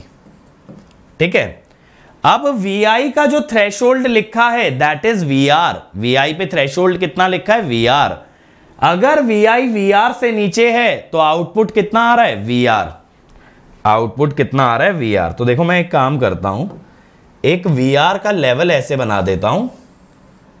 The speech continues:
आउटपुट में भी, और ऐसा ही लेवल मैं बना देता हूं इनपुट में भी, ठीक है जी।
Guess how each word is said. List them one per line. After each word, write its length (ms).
आउटपुट 600
में 160
भी, 280
और 220
ऐसा 360
ही 160
लेवल 340
मैं 140
बना 220
देता 240
हूं 180
इनपुट 420
में 200
भी, 100
ठीक 160
है 100
जी। 200